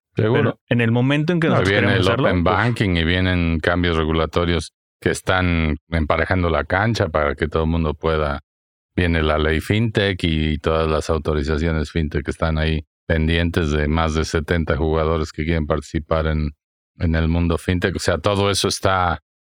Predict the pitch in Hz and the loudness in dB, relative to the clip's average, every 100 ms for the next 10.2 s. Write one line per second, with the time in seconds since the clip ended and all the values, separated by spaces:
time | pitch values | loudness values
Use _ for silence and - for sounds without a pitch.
0 | _ - 87 - 98 90 90 87 90 110 | _ -2 -2 -2 -2 0 2 0 0 -2
1 | 82 98 92 90 82 80 67 87 82 82 | 0 0 2 0 0 -2 0 -2 0 0
2 | 101 107 85 78 - 78 80 78 76 71 | 0 -2 -2 -4 -6 -2 -2 -2 -2 0
3 | 78 80 78 80 78 76 71 _ _ 92 | 0 0 0 0 0 -2 -6 _ _ -2
4 | 85 85 82 82 80 95 82 87 80 78 | 0 0 0 0 0 0 0 0 0 0
5 | 78 82 87 92 135 101 - _ _ - | 0 0 0 0 -2 -4 -10 _ _ -4
6 | 98 110 110 107 - 92 78 80 71 78 | 0 0 0 0 0 -2 0 -2 -2 -2
7 | 69 - _ - 101 160 - _ _ _ | -4 -6 _ -4 -2 -2 -6 _ _ _
8 | - 113 107 113 165 123 101 101 92 92 | -4 0 2 2 0 0 0 0 0 0
9 | 143 - 117 107 104 104 110 113 107 101 | -2 0 0 2 0 0 0 0 0 0
10 | 98 | 0